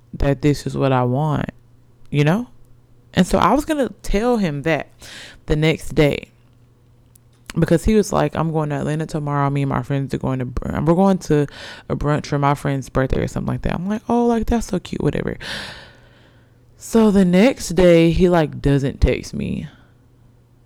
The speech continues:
And I think he could tell from my vibe of, like, after the date that I was not feeling it. So I think he was trying to disappear on me before I disappeared on him,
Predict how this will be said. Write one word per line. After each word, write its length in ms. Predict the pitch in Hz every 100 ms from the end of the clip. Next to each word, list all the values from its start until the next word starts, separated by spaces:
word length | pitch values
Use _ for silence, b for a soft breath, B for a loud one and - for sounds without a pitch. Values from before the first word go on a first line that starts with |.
| _ _ _ _ -
And 120 | 165
I 100 | 156
think 340 | - 208 240
he 80 | 302
could 240 | 294 233 -
tell 540 | - 156 151 170 185
from 300 | - 160 156
my 220 | 151 151
vibe 640 | 135 135 131 139 147 156
of, 220 | - 139 - _ _ _ _ _ _ _ _ _ _ - _ -
like, 180 | 147 143
after 340 | - 147 165
the 100 | 147 139
date 260 | 135 143
that 120 | -
I 120 | 143 143
was 160 | 131
not 240 | 143 135 -
feeling 320 | 143 139 147
it. 120 | -
So 120 | 151
I 40 | 147
think 180 | 196
he 80 | 190
was 120 | 220
trying 160 | 196 165
to 60 | 156
disappear 280 | - 160
on 80 | 147
me 80 | 151
before 220 | 143 143
I 40 | 135
disappeared 460 | 143 - - 151
on 160 | 135 135
him, 280 | 156 185